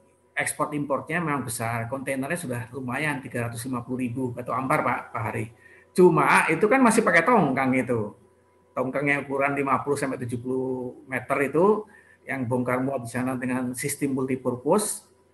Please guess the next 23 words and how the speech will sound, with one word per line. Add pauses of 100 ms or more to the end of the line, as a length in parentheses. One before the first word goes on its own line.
(160)
itu
langsung
Singapura
ekspor
importnya
gitu. (800)
Memang
dia
ekspor
impor
sudah, (800)
tapi
kan (400)
kecil-kecil.
Kemudian
kapal-kapal
yang
besar
mah
justru
kapalnya (560)
punyanya (480)
Spill,